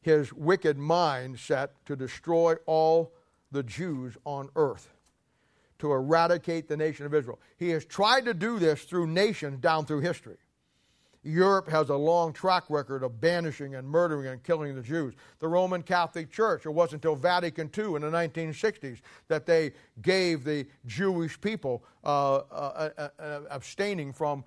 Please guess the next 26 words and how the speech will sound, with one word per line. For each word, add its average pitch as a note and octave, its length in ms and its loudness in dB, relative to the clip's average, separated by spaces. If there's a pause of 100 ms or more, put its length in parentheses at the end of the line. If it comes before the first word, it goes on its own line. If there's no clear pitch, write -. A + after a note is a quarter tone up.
(140)
from D3+ 160 -4
the C#3+ 80 -4
killing E3+ 360 -2
of D#3 120 -6
Christ. F#3 340 0
Up D3+ 140 -2
to D#3+ 100 2
that E3 240 0
point, F#3+ 280 -4
they D3+ 120 0
blamed D#3+ 440 -2
them, F#3 220 4
and D3 80 -4
they D3+ 60 2
were D3+ 140 0
called E3+ 320 2
Christ F#3+ 340 0
killers, C3 320 -2
and C#3+ 100 -8
the C#3+ 60 -6
Roman D#3+ 260 0
Catholic E3 300 2
Church E3+ 240 -2
severely G3+ 560 2
persecuted C#3 680 -6
them. G#2+ 160 -10